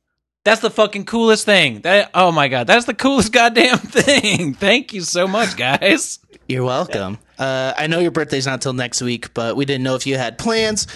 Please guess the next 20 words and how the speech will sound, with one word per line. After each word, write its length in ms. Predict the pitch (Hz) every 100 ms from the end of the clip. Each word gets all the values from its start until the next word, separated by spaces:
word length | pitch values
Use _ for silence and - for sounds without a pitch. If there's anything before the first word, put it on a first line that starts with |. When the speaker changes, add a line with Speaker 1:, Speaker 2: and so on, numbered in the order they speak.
| -
Speaker 2:
so 260 | - 135 120
I 100 | 113
wanted 260 | 113 117
Speaker 1:
Oh. 200 | 113 107 -
Speaker 2:
to 60 | 123
get 180 | 147 127
it 80 |
played 300 | 127 147 127
now. 320 | 117 113 104 - _ _ _ _
Speaker 1:
That 160 | 175 214
was, 160 | 208 - _
oh, 240 | 170 156 131
that's 200 | 220 233
the 120 | 139
highlight. 580 | 165 175 170 170 170 - _ -
That's 140 | -
the 80 | 127
highlight 400 | 165 175 170 175
of 240 | 135 127 -
fucking 520 | 151 156 147 143